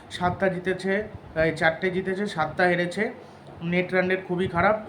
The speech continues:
গুজরাট যেতে পারবে না। বরঞ্চ আজকে আমেদাবাদে খেলা, ধরে নিতে হবে চেন্নাই জিতবে। আমারও মনে হচ্ছে আজকে চেন্নাই জিতে যাবে। চেন্নাই যদি জেতে, যেহেতু নেট রান রেট বেশি,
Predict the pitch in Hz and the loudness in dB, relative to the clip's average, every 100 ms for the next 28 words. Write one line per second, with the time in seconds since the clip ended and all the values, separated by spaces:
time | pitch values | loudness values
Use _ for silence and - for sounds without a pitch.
0 | 151 180 180 208 170 170 196 185 180 180 | -4 -2 4 4 4 0 2 4 6 6
1 | 175 147 160 175 175 190 190 - - 156 | 4 2 2 0 0 -2 -2 -10 -2 -2
2 | 175 170 175 180 185 185 185 180 175 170 | 4 4 4 4 4 4 2 4 4 4
3 | 151 170 180 185 185 190 180 170 185 175 | 2 0 0 0 2 2 0 0 0 0
4 | 180 175 180 170 175 175 175 175 185 175 | -2 2 2 2 0 0 0 -2 0 -2
5 | 170 175 175 165 175 175 170 175 180 185 | -2 -6 -4 -2 -2 -2 -2 0 2 0
6 | 180 165 175 175 180 180 165 165 208 - | -2 -2 -2 -2 -2 -2 -2 -2 -4 -4
7 | - 165 151 175 185 165 165 180 180 180 | -14 -6 -2 0 0 -2 -2 0 2 0
8 | 175 175 | 0 -2